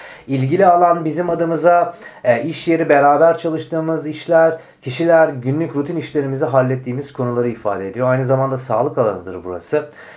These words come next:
E, burada bir dolunay gerçekleşiyor olması ki zaten siz bunun ne olduğunu biliyorsunuz. Çünkü yirmi bir Mart tarihinde de aynı yerde aynı şekilde bir dolunay gerçekleşti.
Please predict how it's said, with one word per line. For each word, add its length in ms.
E, 260
burada 260
bir 220
dolunay 400
gerçekleşiyor 720
olması 640
ki 300
zaten 340
siz 240
bunun 180
ne 120
olduğunu 280
biliyorsunuz. 460
Çünkü 240
yirmi 380
bir 100
Mart 300
tarihinde 500
de 60
aynı 280
yerde 300
aynı 260
şekilde 360
bir 120
dolunay 360
gerçekleşti. 840